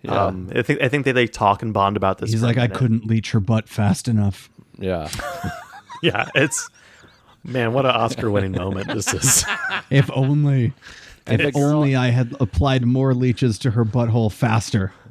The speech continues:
Speaker 1: And the girl whose name is Bianca,
Speaker 2: Yeah.
Speaker 1: um, she, she's, uh, she's like, "It, that, come on, it wasn't, it had nothing to do with leeching." She's like, "It
Speaker 2: Yeah,
Speaker 1: was"
Speaker 2: she,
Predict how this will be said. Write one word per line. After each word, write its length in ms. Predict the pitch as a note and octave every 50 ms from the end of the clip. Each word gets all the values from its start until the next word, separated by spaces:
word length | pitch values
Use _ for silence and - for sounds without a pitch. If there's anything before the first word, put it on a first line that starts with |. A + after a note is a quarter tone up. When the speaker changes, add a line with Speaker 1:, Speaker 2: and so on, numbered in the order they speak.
| G2+ - -
Speaker 1:
And 160 | A2 B2 B2+
the 80 | C3+ C3
girl 400 | A2 B2 C3 C3+ C3+ C3+ C3 C3 C3+
whose 200 | A#2+ B2 A#2+ A2+
name 420 | A#2 G#2 G#2 G#2+ G#2+ G#2+ G#2+ G#2+ -
is 540 | F2 F#2 F#2+ F#2+ F#2 F#2 F#2 F#2 F#2 F#2+ - - - F#2+ F#2
Bianca, 1000 | - A2 A2 A#2 B2 C3 C#3 D3 D3 D3 - - G#2+ F#2+ F#2+ G2 G2+ A2+ C#3 D3+ _ - - - - _ _ _ -
Speaker 2:
Yeah. 260 | - D#3 F3 - G#2 G2+
Speaker 1:
um, 160 | G2 G2 - _ _ - _ -
she, 480 | - - - B2 A2+ A#2 A#2+ A#2+ A#2 - _ _ -
she's, 420 | - - - - A#2+ A#2+ A2+ - -
uh, 440 | G2 F2+ E2+ E2+ E2+ E2 E2 - - _ _ _ _ _
she's 220 | - - A#2+ G#2
like, 140 | A2+ - -
"It, 120 | - A2+ - _ _ _ _
that, 460 | - A2+ A#2+ B2+ - - - C3 -
come 160 | - C3 B2
on, 180 | A#2+ A2+ G2+ F2
it 140 | E2+ F2+ G2
wasn't, 480 | G#2+ A2+ A#2 A2+ A2+ A2 G#2+ - - _ _ _ _
it 120 | - G#2 G#2+
had 120 | B2 A#2+
nothing 300 | G#2+ G#2 G#2 G#2 - A2+
to 80 | A2 G2+
do 140 | F#2+ G2 F#2
with 100 | F#2+ F2+
leeching." 540 | F2 F2+ F2 E2+ - - D#2 D2 - - - _
She's 200 | - - - F#2
like, 120 | F2+ E2+ E2+
"It 40 | A#2
Speaker 2:
Yeah, 100 | G#2+ F#2+
Speaker 1:
was" 100 | F#2 F2+
Speaker 2:
she, 240 | - - - C#3